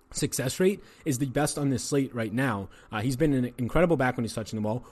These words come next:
One point one seven five fantasy points per touch is one of the top pl-, numbers on this slate. It's just a matter of, and a lot of that's obviously skewed up by his touchdowns being high this year, but he's getting a lot of red zone work. Again, last week he had about five red zone touches,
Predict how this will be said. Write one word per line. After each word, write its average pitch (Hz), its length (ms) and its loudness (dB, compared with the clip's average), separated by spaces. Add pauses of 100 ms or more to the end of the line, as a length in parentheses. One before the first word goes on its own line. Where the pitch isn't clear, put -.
One 151 160 0
point 175 220 4
one 143 200 0
seven 147 260 0
five 123 240 -2
fantasy 120 340 -4
points 117 240 -4
per 113 160 -6
touch 104 300 -4 (180)
is 113 160 -6
one 120 160 -2
of 120 60 -2
the 117 80 -2
top - 380 -6
pl-, 117 200 -6
numbers 117 320 0
on 101 140 -2
this 95 140 -8
slate. 165 360 2 (220)
It's 165 80 -4
just 175 160 0
a - 20 0
matter 117 200 2
of, 120 80 -2
and 156 100 0
a 180 60 4
lot 143 120 6
of 123 60 2
that's 110 140 -4
obviously 110 320 -4
skewed 110 320 -4
up 101 100 -4
by 95 240 -6 (200)
his 120 180 -4
touchdowns 101 500 -2
being 98 200 -6
high 98 180 -8
this 92 240 -10
year, 98 180 -6 (220)
but 147 80 2
he's 120 100 2
getting 113 180 2
a 117 40 -2
lot 117 120 0
of 107 60 -4
red 113 160 -2
zone 120 140 0
work. 139 240 0
Again, 107 240 -4
last 104 240 -6
week 117 160 -6
he 120 80 -6
had 101 80 -4
about 98 240 -8
five 107 280 -4
red 104 140 -4
zone 101 160 -6
touches, 120 400 -4